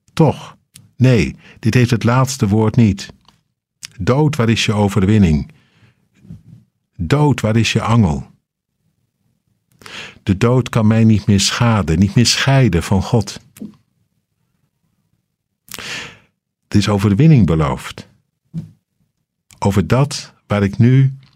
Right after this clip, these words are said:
door word geveld. Ziekte. Dood. Overwinnen zullen we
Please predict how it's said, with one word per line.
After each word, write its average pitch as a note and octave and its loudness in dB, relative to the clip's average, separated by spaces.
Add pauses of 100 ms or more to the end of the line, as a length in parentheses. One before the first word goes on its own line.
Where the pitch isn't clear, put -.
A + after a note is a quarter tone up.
(1300)
door A#2 0
word A2+ -2
geveld. - -6 (1080)
Ziekte. - -4 (1120)
Dood. F2+ -4 (2500)
Overwinnen G2+ 2
zullen E2+ 0
we C2 -8